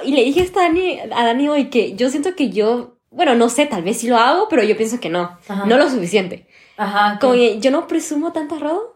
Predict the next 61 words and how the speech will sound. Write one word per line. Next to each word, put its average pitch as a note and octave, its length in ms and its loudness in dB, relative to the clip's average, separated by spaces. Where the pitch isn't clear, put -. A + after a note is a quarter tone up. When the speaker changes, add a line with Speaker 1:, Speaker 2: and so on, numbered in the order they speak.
Speaker 1:
pero B3+ 260 2
Speaker 2:
Ah. C4+ 200 0
Speaker 1:
sí E4+ 60 2
lo A#4 120 4
quisiera F#4 280 2
presumir E4 380 2
más. C#4+ 460 2
Pero C4 160 2
va, C4 140 4
ahorita B3+ 240 4
quiero G4+ 160 4
decir F4 220 4
algo, B3 160 4
Speaker 2:
Sí, G3+ 40 0
Speaker 1:
o - 40 -2
sea, B3+ 140 2
de A#3+ 60 4
Speaker 2:
estamos A3+ 120 4
Speaker 1:
verdad, A#3 200 4
Speaker 2:
hablando A3 160 -4
de B3+ 60 -2
Speaker 1:
no D#4 300 2
es F4+ 160 0
como F4+ 200 -2
para F4 160 2
presumir B3 360 -2
ni A#3+ 80 -2
nada, A#3+ 380 -2
pero G3 280 0
yo, A3+ 220 2
¿verdad? E3+ 260 4
O F#3+ 40 2
sea, G#3+ 120 -6
tal G3 120 2
vez F#3 80 0
yo, A3 220 2
porque A#3 180 -2
obviamente F#3 280 0
estoy F#3+ 160 -4
enamorada D#3 580 0
y D3+ 80 -2
tengo E3 180 -4
como F3+ 140 -4
más D#3+ 240 0
feelings. A#3+ 340 -4
Pero A#3 320 4
Speaker 2:
Fijo. G#3 180 -10
Speaker 1:
yo A3+ 120 4
desde D4+ 180 4
el D#4 80 4
momento G#3+ 560 2
que D#4+ 100 -6
lo D#4 140 0
conocí, A#3 400 -2
o B3 60 2
sea, A3+ 160 0
siempre G3+ 320 0
me B3 100 2
pareció A3 340 -2
como F#3 460 -4
guapo. E3+ 520 -2